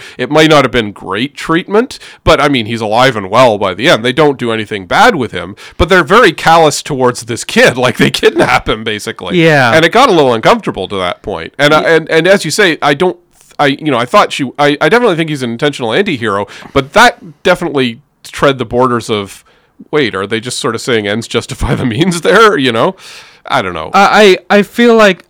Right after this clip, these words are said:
Speaker 2: a lot of his motivation in the Skaith books are, is very selfish. He's trying to get Ashton back. He's trying to,
Speaker 1: Mm-hmm.
Speaker 2: uh, get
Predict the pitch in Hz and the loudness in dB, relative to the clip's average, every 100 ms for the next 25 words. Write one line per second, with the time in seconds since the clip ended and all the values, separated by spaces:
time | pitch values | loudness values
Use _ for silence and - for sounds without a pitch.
0 | - 180 190 196 190 180 165 185 170 165 | -2 2 4 4 2 0 0 2 2 2
1 | 165 - 165 147 135 - 160 165 185 180 | 0 -2 -4 -4 -4 -2 -2 0 0 0
2 | - 160 - 135 143 139 120 - 170 190 | 0 -4 -2 -4 0 0 0 0 0 0
3 | 190 - 131 156 143 135 131 131 156 - | -4 -4 -6 -2 -2 0 0 0 0 -2
4 | 165 147 143 143 139 127 156 139 131 123 | -4 0 0 0 -4 -4 -2 0 -2 -4
5 | - - 117 110 135 127 120 - _ _ | -8 -12 -6 0 4 4 2 -2 _ _
6 | - 165 | -4 -4